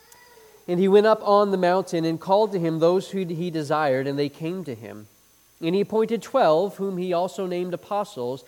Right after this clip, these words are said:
so that they might be with him, and he might send them out to preach and have authority to cast out demons. He appointed the twelve, Simon, to whom he gave the name Peter,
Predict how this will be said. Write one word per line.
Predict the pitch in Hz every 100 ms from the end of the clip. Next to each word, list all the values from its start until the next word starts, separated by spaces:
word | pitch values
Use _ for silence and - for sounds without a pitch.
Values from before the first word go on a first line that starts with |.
| - -
so | -
that | 202
they | 196 226
might | 220 190
be | 202 190 - -
with | 160 269 -
him, | 147 107 127 185 - _ 214 202
and | 214
he | 233
might | 220 233 214 - -
send | - - 277 302 269
them | 233 226
out | 196 214 214 -
to | 226
preach | - 254 175 180 -
and | 196 202
have | 202
authority | 202 240 233 208 202
to | 208
cast | - 196 180 185
out | 190
demons. | 185 240 156 104 - - - - _ _ _
He | 175
appointed | 190 247 247 226 208
the | 214
twelve, | - 277 170 78 - - - _ _
Simon, | - 247 262 175 120 120
to | 156
whom | 175 165
he | 160
gave | 170 165
the | 160
name | 165 165 165
Peter, | - 208 117 104